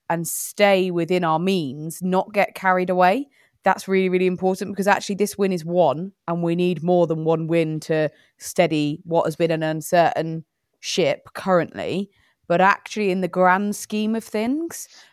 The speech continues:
I'm not concerned, but I'm not blown away either. I'm, I think we're just about where we need to be, and, and that, and that's fine.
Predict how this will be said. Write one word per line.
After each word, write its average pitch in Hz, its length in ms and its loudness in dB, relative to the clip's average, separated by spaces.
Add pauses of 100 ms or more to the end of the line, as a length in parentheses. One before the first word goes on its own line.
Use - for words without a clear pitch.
(200)
I'm 190 560 4 (260)
not 196 320 4 (180)
concerned, 175 760 -2 (720)
but 180 180 4
I'm 175 140 4
not 180 180 -2
blown 175 220 2
away 170 200 2
either. 180 320 -2
I'm, 151 240 -2
I 170 120 -6
think - 260 -8
we're 190 120 -4
just - 340 -8
about 190 240 2
where 175 200 2
we 170 120 -2
need 170 240 -6
to - 80 -8
be, 180 260 0
and, 160 160 -4
and 170 160 -4
that, - 100 2
and 170 220 0
that's - 400 -2
fine. 139 540 -4